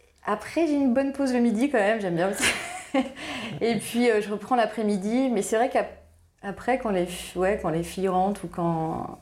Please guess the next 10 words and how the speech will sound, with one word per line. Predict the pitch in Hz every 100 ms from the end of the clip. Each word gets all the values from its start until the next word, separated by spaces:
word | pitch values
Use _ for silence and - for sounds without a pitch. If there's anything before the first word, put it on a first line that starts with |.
| 185
mon | 185
ami | 180 175
rentre, | 170 208 233 -
euh, | 165 165 - - - - - - -
j'ai | 151
tendance | 139 143 170 170
à |
me | 151
dire, « | 151 156
Oh, | - 160